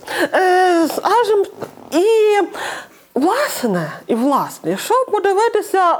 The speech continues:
ну, скажімо так, на рівні прикладному на всі ці речі, то що вийде? То вийде, що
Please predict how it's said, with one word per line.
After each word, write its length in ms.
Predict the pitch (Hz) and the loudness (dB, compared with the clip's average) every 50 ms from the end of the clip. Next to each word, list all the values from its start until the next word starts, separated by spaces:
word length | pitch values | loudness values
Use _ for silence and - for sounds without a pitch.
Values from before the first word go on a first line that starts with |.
| - - - | -4 -8 -6
ну, 140 | - 294 294 | -4 -4 -2
скажімо 220 | - - 320 311 | 0 -2 -2 0
так, 120 | 302 339 - | -2 0 0
на 120 | 294 330 | 0 0
рівні 180 | 339 349 349 330 | 2 2 0 0
прикладному 760 | - - 302 - - 320 339 311 381 523 659 679 622 523 392 | 0 -2 -2 0 0 -2 0 2 2 0 0 0 0 0 0
на 80 | 320 | 0
всі 200 | 285 285 - 302 | 0 -2 -2 -4
ці 220 | 294 - - 302 285 | -6 -2 -2 0 0
речі, 480 | 269 269 254 202 175 156 170 - - - - - - - - - - | 2 2 0 0 -2 -4 -8 -12 -16 -16 -14 -12 -12 -12 -12 -8 -4
то 120 | - 330 | -2 -2
що 260 | 285 - - 415 539 539 | -2 0 0 0 0 2
вийде? 480 | 381 370 359 320 262 214 - - 151 - - - - - - - - - 311 302 269 - - | 2 2 2 2 2 0 -2 -4 -8 -10 -12 -14 -16 -14 -10 -8 -8 -6 -6 -6 -8 -4 -2
То 120 | 320 339 | -2 0
вийде, 480 | 302 294 403 508 554 587 571 370 359 - | 2 2 2 2 2 2 2 2 0 0
що 520 | - - - - - 359 330 247 - - | -2 -6 -6 -2 0 2 2 2 0 -2